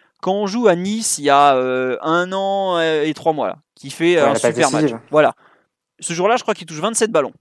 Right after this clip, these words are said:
Speaker 1: Bah, je regrette. En vingt-sept ballons, il était capable de faire beaucoup plus de choses. Et c'était un très bon joueur. Même contre le Real, euh, quand on gagne trois zéro, il doit toucher quoi ? Vingt, vingt-cinq ballons. Mais il en fait quelque chose. Il est disponible et tout. Il y a un moment, il se cachait limite quand on avait la balle, quoi. Il faisait rien, il attendait. Euh,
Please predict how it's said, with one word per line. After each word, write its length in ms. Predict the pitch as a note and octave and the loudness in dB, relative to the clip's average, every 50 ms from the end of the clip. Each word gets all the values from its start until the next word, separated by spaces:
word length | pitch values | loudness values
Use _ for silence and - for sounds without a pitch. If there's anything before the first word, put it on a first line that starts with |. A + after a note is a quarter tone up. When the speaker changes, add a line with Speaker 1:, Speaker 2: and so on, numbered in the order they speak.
| _ _ _ _ _ _ _ | _ _ _ _ _ _ _
Speaker 1:
Bah, 120 | - G#2 - | -12 -12 -10
je 140 | - C#3+ D3 | -12 -12 -12
regrette. 380 | D3 D3 D3+ E3+ F#3+ E3 - - | -10 -8 -4 -2 -2 -2 -4 -4
En 120 | - C3 | -10 -8
vingt-sept 300 | C3+ F3+ G#3+ F#3+ - G#3+ | -6 -6 -4 -4 -6 -2
ballons, 260 | F3+ F#3 F3+ G3+ G3 E3 | 0 0 0 0 0 -6
il 20 | |
était 140 | C3 C3+ C#3 | -6 -6 -4
capable 260 | D3 D3+ D#3 D#3+ D3+ | -4 -2 -2 -4 -4
de 60 | C3 | -6
faire 140 | - B2+ A#2 | -8 -10 -10
beaucoup 300 | A#2+ C3 E3 A3 - G#3+ | -8 -8 -8 -8 -8 -10
plus 140 | G3+ G3 E3+ | -12 -12 -10
de 100 | D#3+ E3 | -10 -10
choses. 300 | D3+ - F3+ E3 C#3+ C3+ _ _ _ _ _ _ _ _ | -8 -6 -6 -6 -8 -10 _ _ _ _ _ _ _ _
Et 60 | - | -16
c'était 240 | C3+ - C3 - - | -14 -14 -12 -8 -6
un 100 | C#3+ C3+ | -6 -6
très 140 | - - F#3 | -6 -6 -6
bon 100 | E3 D3+ | -6 -6
joueur. 240 | C#3 C#3+ E3+ F#3+ F3 | -6 -4 -2 -2 -2
Même 180 | F3+ G#3 G#3+ G3+ | -2 -4 -6 -8
contre 280 | - F#3+ F3 - F3+ | -8 -12 -8 -4 -2
le 80 | F3 E3 | -2 0
Real, 400 | D#3+ F3+ F#3 F#3+ G3 F#3 D#3 B2+ G#2+ - | 2 2 4 4 4 4 2 -2 -6 -8
euh, 380 | - A2+ C3 B2+ B2+ B2+ B2+ A#2+ | -10 -8 -4 -2 -2 -2 -2 -4
quand 100 | A#2+ - | -4 -8
on 60 | D3 C#3+ | -8 -8
gagne 120 | C#3 C#3+ | -8 -8
trois 200 | C3 - D3 C#3 | -6 -4 -6 -4
zéro, 280 | C3 D#3 F3 A#3 C4 B3 | -4 -4 -4 -4 -4 -4
il 60 | F#3+ | -6
doit 120 | D3 C#3+ | -8 -10
toucher 260 | - - D#3 - E3 | -10 -10 -10 -8 -6
quoi ? 180 | C#3+ - C#3+ A#2 | -4 -2 -4 -2
Vingt, 220 | A2+ B2 D#3+ E3+ | -2 0 0 0
vingt-cinq 280 | D#3+ E3 E3 - - F3+ | 0 -2 -4 -4 -4 -2
ballons. 240 | F3+ G#3 A3+ C#4+ D4 - - _ _ _ _ _ _ _ | -2 -2 -2 -4 -6 -12 -16 _ _ _ _ _ _ _
Mais 160 | - C4+ D4 - - _ _ _ _ _ _ _ _ _ | -6 -6 -6 -6 -8 _ _ _ _ _ _ _ _ _
il 100 | - D3 D3+ | -6 -4 -2
en 60 | E3 | -2
fait 120 | D3 F#3+ | -2 -4
quelque 160 | G3 - B3+ - | -6 -8 -6 -4
chose. 200 | - B3+ F#3 C#3 - _ _ _ - | -2 -2 -2 -4 -6 _ _ _ -14
Il 120 | - D#3 C#3+ | -8 -6 -4
est 60 | D3 | -4
disponible 540 | C#3+ E3 F3+ - - A3 A3+ C4 B3 E3 E3+ | -4 -6 -8 -6 -6 -4 -4 -4 -4 -4 -6
et 40 | |
tout. 140 | F#3+ A#3+ G#3+ | -6 -8 -10
Il 80 | C3 A#2+ | -10 -6
y 40 | C3 | -4
a 40 | |
un 60 | C3 C#3 | -4 -2
moment, 320 | D#3+ G3 A#3+ D4+ E4 - - _ _ _ | -2 -4 -4 -4 -6 -8 -12 _ _ _
il 80 | - D3+ | -12 -10
se 120 | - - | -8 -8
cachait 440 | D#3 D3 - A3 A#3+ - - C#4+ C#4 B3 A3 D#3 - - | -6 -2 -2 -2 -2 -2 -4 -6 -6 -8 -10 -16 -16 -14
limite 300 | F3 F#3 G#3 B3 B3 - | -12 -10 -10 -10 -10 -8
quand 120 | - G3 | -8 -6
on 80 | F#3 F3+ | -4 -2
avait 140 | F3+ F3 | 0 0
la 120 | F#3+ G#3+ B3 | 0 0 2
balle, 180 | D#4 D4 B3 | 0 0 -2
quoi. 120 | - - - - | -4 -8 -14 -12
Il 80 | D3+ | -10
faisait 140 | D3 C#3+ D#3+ | -6 -6 -4
rien, 240 | D#3 F3+ A#3+ C#4 C4+ | -4 -4 -4 -4 -4
il 120 | A3+ E3+ | -2 -2
attendait. 580 | D#3+ D#3+ F3 E3+ F3+ G#3 A3+ B3 C4 B3+ A3 | -2 -2 -4 -4 -4 -4 -2 -2 0 -2 -2
Euh, 20 | F3 | -2